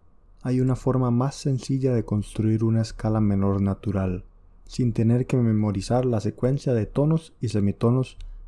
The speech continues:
indicada en la lección sobre cómo construir una escala menor natural. Se trata de construir una escala menor natural a partir de una escala mayor. Este sistema toma como referencia la escala mayor paralela,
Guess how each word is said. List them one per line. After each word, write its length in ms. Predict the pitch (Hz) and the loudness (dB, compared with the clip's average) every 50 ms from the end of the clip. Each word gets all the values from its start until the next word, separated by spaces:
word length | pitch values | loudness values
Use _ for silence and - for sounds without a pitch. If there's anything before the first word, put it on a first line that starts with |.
| - - | -6 -2
indicada 500 | 120 110 104 101 98 - - 107 113 117 | 0 2 2 2 0 0 0 2 2 2
en 80 | 113 | 2
la 80 | 107 101 | 2 2
lección 480 | 95 95 - - - - 117 120 123 | 0 -2 -4 -4 0 2 2 2 2
sobre 320 | 117 - 110 101 98 98 98 | 0 0 0 0 0 -2 -2
cómo 300 | - 110 110 110 110 107 | 0 2 2 2 2 2
construir 540 | - 104 98 98 - - - 104 104 101 101 | 2 0 0 -2 -2 -4 -2 0 2 2 2
una 160 | 101 101 98 | 2 2 0
escala 360 | - - - - 101 101 101 | -2 -4 -4 -2 0 0 0
menor 380 | 98 95 92 95 95 95 95 95 | 0 -2 -2 -2 -2 -2 -2 -2
natural. 560 | 95 95 - - - 101 107 110 101 98 - - - _ - - - - - - - - - - - | -2 -4 -4 -4 -2 0 2 2 0 -2 -6 -12 -20 _ -20 -20 -20 -20 -20 -20 -20 -20 -20 -20 -20
Se 160 | - - 127 | -8 -6 -6
trata 340 | 113 - - 131 131 - 147 | -4 0 0 0 2 2 2
de 160 | 135 113 101 | 2 2 2
construir 560 | - 107 107 101 - - - 107 113 117 117 123 | 0 0 0 0 -2 -2 2 4 4 4 4 4
una 160 | 123 123 123 | 4 2 2
escala 380 | 117 - - - 123 120 120 | 0 -2 -2 0 0 2 4
menor 360 | 110 104 101 101 101 104 104 101 | 4 4 4 4 4 4 4 4
natural 600 | 101 98 95 - - 101 107 113 123 127 135 - - - _ | 2 2 0 0 0 2 4 4 2 2 -2 -6 -14 -8 _
a 160 | - 110 - | -6 -4 -2
partir 340 | 101 98 - - - 110 107 | -2 -2 -2 -2 0 0 2
de 120 | 104 110 | 2 2
una 100 | 107 107 | 2 2
escala 400 | 101 95 - - 113 110 113 113 | 2 -2 -2 -2 0 2 2 4
mayor. 460 | 110 98 95 92 87 92 90 90 - - - - - - - - - - - - - - - - - - - - - | 2 2 2 0 -2 -2 -2 -2 -6 -10 -14 -18 -20 -20 -20 -20 -20 -20 -20 -20 -20 -20 -20 -20 -20 -20 -20 -10 -4
Este 260 | - 117 - - 143 | -4 -2 0 0 2
sistema 560 | 117 110 104 - - - 107 107 110 113 107 - - - - - | 2 2 0 0 0 2 4 4 4 2 0 -4 -10 -20 -6 0
toma 280 | - 113 117 120 117 | 2 4 4 4 2
como 240 | - - 101 101 95 | 2 2 4 4 4
referencia 680 | 90 95 - - - 98 101 101 104 - 117 110 - - - | 2 0 -2 0 0 2 2 2 2 2 0 0 0 -4 -6
la 200 | 127 117 104 98 | -4 -2 -2 -2
escala 360 | 95 - - - 113 113 120 | -2 -4 -2 0 2 2 4
mayor 360 | 113 107 101 95 101 101 95 | 4 4 4 4 2 2 2
paralela, 600 | - - 104 98 95 95 95 98 98 92 87 - | 0 0 2 2 2 2 2 2 2 0 0 -4